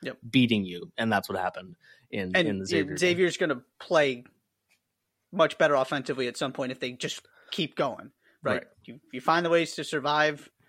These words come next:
Speaker 1: and you pick the right game to have the bad game against
Speaker 2: Mm-hmm.
Speaker 1: a,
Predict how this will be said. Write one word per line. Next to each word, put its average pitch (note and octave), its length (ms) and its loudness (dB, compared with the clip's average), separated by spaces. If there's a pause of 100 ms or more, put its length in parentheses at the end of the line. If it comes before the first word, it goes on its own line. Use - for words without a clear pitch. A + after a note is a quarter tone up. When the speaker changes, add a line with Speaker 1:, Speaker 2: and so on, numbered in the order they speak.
(120)
Speaker 1:
and A#2+ 400 -8 (300)
you C3 100 -6
pick - 240 -4
the C3 80 0
right D#3 220 2
game D#3+ 260 -4
to C3+ 80 -6
have D3 180 2
the C#3+ 80 -10
bad D3+ 300 0
game B2 320 -8 (180)
against G#2+ 360 -2
Speaker 2:
Mm-hmm. A#2 180 -6
Speaker 1:
a, - 40 -20